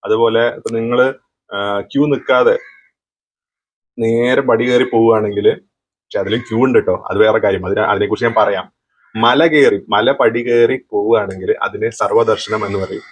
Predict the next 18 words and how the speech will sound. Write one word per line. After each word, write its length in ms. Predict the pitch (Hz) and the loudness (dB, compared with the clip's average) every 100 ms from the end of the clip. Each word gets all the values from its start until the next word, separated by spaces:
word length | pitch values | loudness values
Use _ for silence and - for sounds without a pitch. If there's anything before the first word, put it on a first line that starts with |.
| _ _ _ _ _ | _ _ _ _ _
ഇപ്പൊ 140 | 123 | -8
നമ്മള് 280 | 120 123 147 | -4 0 -2
സർവ്വദർശനത്തിനാണെങ്കിലും 1160 | - 110 131 143 143 135 139 123 110 107 110 113 | 0 0 2 2 0 -2 -2 -2 -2 0 0 -2
സീക്ര 320 | 113 104 127 | -10 -2 2
ദർശനമാണെങ്കിലും, 880 | 123 - 127 120 107 101 101 98 107 | 2 0 -4 -2 -2 0 -2 -2 0
അതല്ല 460 | 107 104 110 117 _ _ | 0 2 0 0 _ _
ഇനി 80 | 123 | -10
സേവാ 460 | 123 120 110 123 139 | -2 2 4 4 4
ദർശനങ്ങളുണ്ട്. 680 | 139 - 131 120 110 92 87 | 2 0 -4 0 0 0 -6
പക്ഷെ 340 | - _ - | -8 _ -10
സേവാ 300 | 113 120 127 | 0 4 4
ദർശനത്തിന് 680 | 131 127 - 131 135 143 123 | 2 0 -2 -4 -2 0 0
ലിമിറ്റേഷൻസ് 560 | 113 113 123 127 123 | -2 0 -2 -2 -6
ഉണ്ട് 160 | 127 120 | -2 0
ഒരുപാട്, 360 | 107 104 104 113 - _ _ - | 2 2 2 0 -2 _ _ -8
അതുപോലെ 300 | 104 110 113 | 0 2 2
അവൈലബിലിറ്റി 720 | 104 107 110 113 113 127 127 | 4 4 4 0 -2 -6 -6
കിട്ടാൻ 280 | - 117 | -4 -4